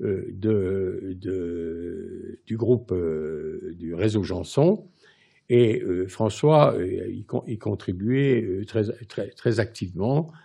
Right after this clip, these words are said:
Euh, du reste, euh, Jean, Janson ayant été, euh, exp-, enfin, ayant quitté la, euh, après, euh, lors de l'arrestation de son réseau, quitté la France et s'étant réfugié pour un temps en Suisse, euh, François est venu en Suisse pour le rencontrer, pour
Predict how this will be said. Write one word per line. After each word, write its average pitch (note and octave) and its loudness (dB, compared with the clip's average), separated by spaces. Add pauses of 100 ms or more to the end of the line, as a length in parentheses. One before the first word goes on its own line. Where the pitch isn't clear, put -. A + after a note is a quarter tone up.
(540)
Euh, F#2+ 0
du G2 -6
reste, G#2+ 2
euh, E2 -8 (1080)
Jean, - -6 (800)
Janson A#2+ 2
ayant G#2 2
été, G2+ 0
euh, D2+ -8 (140)
exp-, - -8
enfin, G#2 -6
ayant G2 -4
quitté G#2+ -2
la, F#2 -2 (540)
euh, D#2+ -4
après, F#2 -2
euh, E2 -8
lors G#2+ -2
de G2 -2
l'arrestation G2 -2
de F#2 -4
son G#2 -4
réseau, F#2+ -4
quitté G#2 -4
la G2 -2
France G#2 -4
et F#2 -12
s'étant F#2+ -6
réfugié G#2 -2
pour F#2+ -4
un G2 -4
temps F2 -6
en E2 -10
Suisse, D#3+ -4 (680)
euh, G#2 0
François G#2 2
est G#2 4
venu F2+ 0
en F#2 -4
Suisse - -4
pour G#2+ 0
le F#2 0
rencontrer, F#2 0
pour F2+ -6